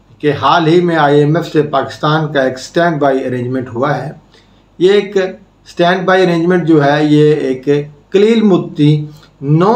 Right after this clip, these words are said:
माह का, कलील मुद्दी नौ माह का एक financing plan है, क्योंकि पिछला जो financing plan है वो,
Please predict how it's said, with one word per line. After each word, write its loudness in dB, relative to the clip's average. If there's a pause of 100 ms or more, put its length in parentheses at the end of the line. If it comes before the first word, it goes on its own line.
माह 2
का, 0 (440)
कलील 2
मुद्दी -4 (240)
नौ 0
माह 2
का 0
एक -2 (440)
financing -6
plan -2
है, 0 (400)
क्योंकि -2
पिछला 0
जो 0
financing -2
plan 0
है 2
वो, 0